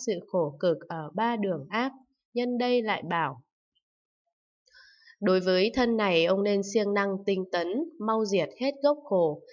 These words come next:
mà vào Niết Bàn, lưu lại làm gì trong biển cả sanh tử, chịu trăm ngàn đau khổ bức bách để cầu đến quả vị vô thượng chánh đẳng Bồ Đề." Do lời nói này mà việc biên chép, thọ trì, đọc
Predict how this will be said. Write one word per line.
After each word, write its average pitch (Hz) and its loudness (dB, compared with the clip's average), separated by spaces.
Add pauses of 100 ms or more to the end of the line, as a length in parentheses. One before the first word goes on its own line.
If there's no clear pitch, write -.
(180)
mà 175 0
vào 180 0
Niết 285 -2
Bàn, 170 0 (340)
lưu 277 0
lại 254 0
làm 175 -2
gì 175 -2
trong 262 -4
biển 170 -2
cả 160 -4 (100)
sanh 262 -4
tử, 160 -2 (440)
chịu 170 -4 (100)
trăm 262 -4 (100)
ngàn 170 -4
đau 254 -2
khổ 175 0
bức 262 0
bách 285 0 (140)
để 165 -4
cầu 160 -2
đến 156 -4
quả 208 -2 (120)
vị 175 -6
vô 254 0
thượng 175 -4
chánh 156 -6
đẳng 165 -4
Bồ 165 -2
Đề." 165 -4 (680)
Do 254 0
lời 180 0
nói 147 -6
này 175 -2
mà 160 -8
việc 160 -2
biên 254 0
chép, 294 -4 (100)
thọ 170 -6
trì, 160 -4
đọc 151 -6